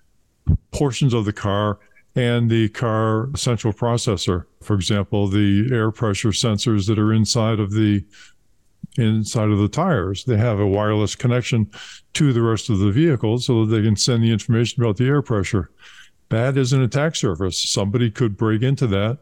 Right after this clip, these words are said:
and have a serious command. The you would like to have an air gap between the entertainment system and the operational system.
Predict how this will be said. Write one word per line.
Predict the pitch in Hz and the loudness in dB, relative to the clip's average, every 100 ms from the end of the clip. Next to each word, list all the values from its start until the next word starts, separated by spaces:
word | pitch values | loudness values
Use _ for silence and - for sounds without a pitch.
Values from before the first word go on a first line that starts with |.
| _ - - _ - | _ -20 -20 _ -2
and | 117 113 107 104 120 | 2 4 2 2 0
have | 117 101 | -2 -2
a | |
serious | 107 - 107 110 - | -2 2 2 2 0
command. | 117 135 117 95 101 - - - - _ _ | 0 2 2 0 -4 -16 -20 -20 -20 _ _
The | 127 113 110 110 107 - - - - _ _ _ _ _ _ _ _ 185 _ - | 2 4 4 2 0 -6 -20 -20 -20 _ _ _ _ _ _ _ _ -12 _ 0
you | 117 | 2
would | 113 | 4
like | 117 143 | 2 0
to | 143 | 0
have | 120 | 0
an | 104 | 0
air | 123 143 | 0 0
gap | 127 120 110 110 135 - | 0 0 0 -4 -10 -6
between | 110 - 120 | -4 0 2
the | 110 113 | 4 2
entertainment | 107 113 131 139 131 107 | 0 -2 0 0 0 0
system | - 107 - 110 104 - - - - | -2 -2 0 -2 -2 -6 -20 -10 -4
and | 117 | 0
the | 113 | 0
operational | 107 104 117 131 135 95 | 0 0 0 0 0 -2
system. | - 95 - 90 | -2 -4 -2 -4